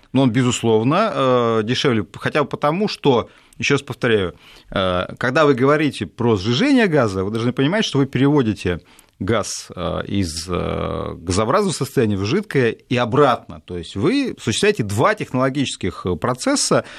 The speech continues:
и, э, не случайно, на самом деле, изначально С П Г задумывалась именно для достаточно далёких транспортировок,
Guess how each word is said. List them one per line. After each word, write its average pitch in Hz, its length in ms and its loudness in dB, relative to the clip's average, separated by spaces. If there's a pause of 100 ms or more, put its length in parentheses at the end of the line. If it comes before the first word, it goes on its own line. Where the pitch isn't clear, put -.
(280)
и, 120 320 4 (400)
э, 92 440 0
не 110 140 4
случайно, 170 600 0
на 113 120 -2
самом 120 280 0
деле, 107 180 2
изначально 127 500 0
С - 80 -4
П 113 100 0
Г 135 140 2
задумывалась 117 500 2
именно 127 260 4
для 110 340 2
достаточно 95 580 -2
далёких 110 800 0
транспортировок, 139 1040 0